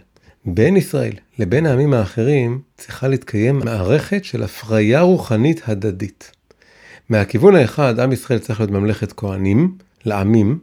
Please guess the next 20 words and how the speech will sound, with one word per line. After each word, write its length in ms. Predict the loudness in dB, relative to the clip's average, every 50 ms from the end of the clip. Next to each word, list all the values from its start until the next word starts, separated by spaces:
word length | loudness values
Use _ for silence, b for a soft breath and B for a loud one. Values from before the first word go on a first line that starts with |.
| _ _ _ -6
כלומר, 280 | -2 0 0 0 0 -2 -6 -12 _ _
מין 240 | -2 0 2 2 2 0
כהן 300 | 0 0 2 4 4 2
כזה 200 | 2 -2 -6 -6
שמברך 880 | -8 -8 -6 -4 -4 -4 -4 -2 -2 -2 0 2 2 2 2 2 2 0
אותם, 220 | -4 -4 -4 -4
מעניק 480 | -4 -2 0 0 2 2 2 2 0 -2
להם 160 | -4 -4 -4
מחוכמת 480 | -6 -6 -8 -12 -8 -4 -4 -4 -4 -6
התורה, 400 | -12 -10 -10 -6 -4 -4 -4 -4 -6 -8 _ b b b b b b b b b b b b b b b b b b b -6
ומהכיוון 420 | -2 -2 -2 -2 0 4 4 4
השני, 520 | 4 4 4 4 6 8 8 8 6 4 2 -4
עליו 340 | -6 -4 -2 0 0 0 -2
לקבל 680 | -2 -6 -8 -6 -6 -6 -6 -2 2 4 6 6 6
מהם 360 | 6 6 6 6 4 4 0 -4 -8
את 100 | -8 -8
החוכמות 440 | -8 -8 -8 -8 -4 -2 -2 -2 -2
שלהם 500 | 0 0 2 4 4 4 4 2 0 -2 -6 b b b b b b b _ -8
ולפתח 880 | -2 -2 -2 -2 -2 -4 -6 -8 -10 -12 -12 -8 -8 -8 -8 -8 -10 -14
אותן. 280 | -16 -14 -14 -14 -14